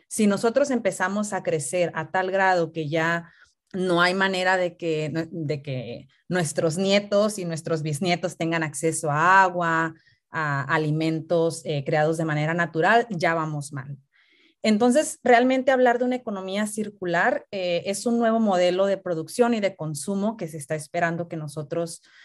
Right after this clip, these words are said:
alcancemos en algún futuro próximo, en el cual se optimiza el uso de recursos y se trata de hacer el consumo de materia prima, trasladarlo desde el, una producción lineal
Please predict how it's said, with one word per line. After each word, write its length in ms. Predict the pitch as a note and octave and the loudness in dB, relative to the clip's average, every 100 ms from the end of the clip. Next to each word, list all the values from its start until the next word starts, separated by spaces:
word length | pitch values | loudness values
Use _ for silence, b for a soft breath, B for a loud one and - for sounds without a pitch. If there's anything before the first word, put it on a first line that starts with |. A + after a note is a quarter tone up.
| b b _ _ | b b _ _
alcancemos 840 | F3 D#3+ D#3+ D3 D3 F3 F3 F#3 E3+ | 0 0 0 -2 0 -2 -2 -6 -4
en 80 | |
algún 280 | D3+ D3+ D3+ | -4 -2 -4
futuro 400 | E3 E3 F3 F3 | -6 -4 -2 0
próximo, 640 | F#3+ G3 - A#3 C4 D4 _ | 0 0 0 0 0 -2 _
en 180 | F#3+ E3+ | -2 -2
el 220 | D#3+ D#3+ | -4 -4
cual 560 | F3+ F3+ F3+ F#3 G3 - _ - | 0 4 4 2 -2 -10 _ -12
se 220 | - G#3 | -2 0
optimiza 840 | F#3+ - F#3 G3 A3 G#3 G#3 G3+ G#3+ | 0 -4 -2 0 0 0 0 2 2
el 180 | F3 E3+ | -2 -2
uso 220 | E3 F3 | -2 0
de 100 | E3 | 0
recursos 600 | D#3+ D#3+ C#4 C4 C#4+ D4 | -2 -2 -2 0 -2 -2
y 80 | G#3 | -4
se 120 | F#3+ | -4
trata 300 | E3 E3+ E3+ | 0 0 0
de 100 | F#3 | 0
hacer 500 | E3 D3+ E3+ E3 F3 E3 b b b _ | 0 0 0 0 0 -8 b b b _
el 180 | F#3+ F3+ | -4 0
consumo 420 | E3+ E3+ G3 G3 | -2 -2 -2 -2
de 100 | G3 | 0
materia 520 | E3 D#3 E3+ D#3+ F3 | -2 -2 -2 0 0
prima, 520 | F3 F3+ F3+ F#3 F3+ _ | -2 -6 -2 -2 -4 _
trasladarlo 1120 | F3+ D#3+ D#3 D#3 D3+ D#3+ D#3+ F3+ G3+ A3 - _ F3 | -2 -2 -4 -4 -2 0 -2 -2 -2 -4 -8 _ -6
desde 500 | D#3+ E3 D#3 C#3+ D3+ | 0 0 0 -2 -4
el, 300 | D3+ D3 - - b b b - | -2 -6 -8 -20 b b b -6
una 280 | F#3+ G3+ G3+ | -2 0 0
producción 600 | F3+ D#3+ - F#3+ F3 E3+ | -2 -2 -4 -4 -2 -2
lineal 580 | D#3 D3 D#3 C4 E4+ | 0 0 0 -2 -4